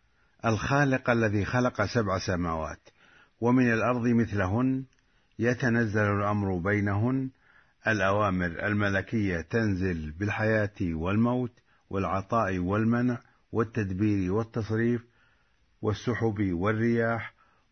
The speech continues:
والأمطار والعواصف، وكل شيء. لماذا؟ لتعلموا أن الله على كل شيء قدير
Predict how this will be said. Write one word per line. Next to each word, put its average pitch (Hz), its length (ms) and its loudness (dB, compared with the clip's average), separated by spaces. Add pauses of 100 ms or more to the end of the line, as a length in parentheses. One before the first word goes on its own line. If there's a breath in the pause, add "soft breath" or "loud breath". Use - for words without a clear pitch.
والأمطار 113 680 2
والعواصف، 110 720 0 (720 soft breath)
وكل 151 540 2
شيء. 147 520 0
لماذا؟ 143 720 2
لتعلموا 101 800 0
أن 92 180 0
الله 87 320 -2
على 80 340 -6
كل 85 220 -8
شيء 80 280 -8 (120)
قدير 82 400 -6